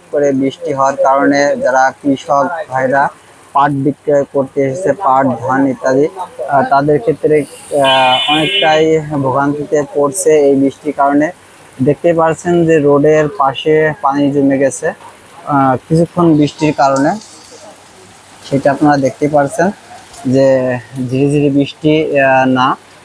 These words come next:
ভারী বর্ষণই হচ্ছে, সেটা আপনারা এখন ভিডিও চিত্রের মাধ্যমে দেখতে পাচ্ছেন। দর্শক, আগেও জানাই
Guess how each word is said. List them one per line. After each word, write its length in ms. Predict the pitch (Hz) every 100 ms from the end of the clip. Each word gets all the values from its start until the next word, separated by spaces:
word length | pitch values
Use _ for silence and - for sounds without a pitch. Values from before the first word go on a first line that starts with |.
| 131
ভারী 240 | 120 135 147
বর্ষণই 440 | 143 143 - 156
হচ্ছে, 460 | 147 147 - 160 156
সেটা 320 | 147 127 135
আপনারা 300 | 131 139 135
এখন 220 | 127 135
ভিডিও 280 | 127 123 131
চিত্রের 280 | 135 - 131
মাধ্যমে 440 | 127 123 131 131
দেখতে 300 | 123 120 131
পাচ্ছেন। 440 | 123 123 - 117 104 - - - - - -
দর্শক, 300 | 143 - 156 - - - - -
আগেও 380 | 127 143 156
জানাই 480 | 147 147 143 143 151